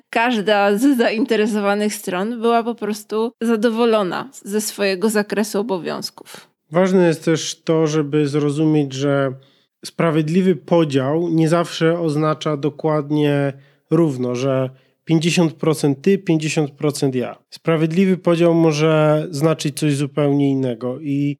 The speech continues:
Speaker 2: ta sprawiedliwość powinna wynikać z tego, kto jakie ma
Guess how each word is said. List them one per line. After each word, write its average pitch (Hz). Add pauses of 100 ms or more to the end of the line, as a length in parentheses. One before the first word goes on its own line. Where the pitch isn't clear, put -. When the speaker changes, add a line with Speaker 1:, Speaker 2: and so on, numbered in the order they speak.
Speaker 2:
ta 160
sprawiedliwość 170
powinna 170
wynikać 156
z 143 (140)
tego, 160
kto -
jakie 175
ma 151